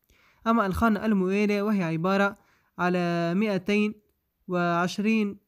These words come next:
وعشرين ألف نقطة كما تشاهدون، فراح نضغط عليها ونكتشف مع بعض ما هي. فهنا راح نعطيها الصلاحية بالضغط على أكسبتي هكذا أصدقائي الكرام،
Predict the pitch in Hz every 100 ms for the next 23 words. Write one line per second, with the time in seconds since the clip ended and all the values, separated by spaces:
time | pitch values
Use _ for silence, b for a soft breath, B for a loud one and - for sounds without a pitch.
0 | _ - 185 190 220 220 208 185 165 180
1 | 190 185 196 208 196 - 170 180 202 202
2 | B 196 185 208 196 185 165 185 190 196
3 | 196 190 202 202 180 175 196 202 180 196
4 | 196 170 180 196 175 185 190 _ _ b
5 | b b 220 220 208 190 185 190 190 196
6 | 196 185 233 190 202 170 190 196 185 175
7 | 208 - 175 170 208 - 170 208 196 196
8 | 180 170 165 175 202 202 175 175 185 196